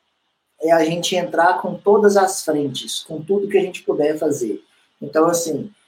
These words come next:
médico passou o medicamento, então vamos tomar o medicamento, seguir o tratamento da forma que é pra ser feita,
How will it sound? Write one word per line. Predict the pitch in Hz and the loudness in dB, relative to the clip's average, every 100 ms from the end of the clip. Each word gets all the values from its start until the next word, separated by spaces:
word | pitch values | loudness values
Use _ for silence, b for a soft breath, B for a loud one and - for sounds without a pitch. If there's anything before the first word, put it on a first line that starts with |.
| _ - | _ -2
médico | 175 180 - | 0 0 0
passou | 170 156 196 190 | 0 2 4 2
o | |
medicamento, | 165 - 147 160 180 - 131 | 2 2 2 4 0 0 -4
então | 143 147 | -2 0
vamos | 143 151 160 | 2 0 0
tomar | - 156 139 165 190 | -4 0 4 4 4
o | |
medicamento, | 185 180 - 165 143 147 160 - | 2 -2 0 0 0 -6 -8 -10
seguir | - 156 135 151 185 | -6 -4 -2 0 2
o | 180 | 2
tratamento | 170 170 170 143 131 147 156 - - _ _ _ - | 4 4 4 2 0 -2 -6 -12 -20 _ _ _ -2
da | 147 147 | 2 2
forma | - 165 175 185 | 2 4 4 4
que | 175 | 2
é | 170 | 2
pra | 170 | 0
ser | - - | -4 -6
feita, | - 147 135 - 104 | -4 -2 -2 -4 -14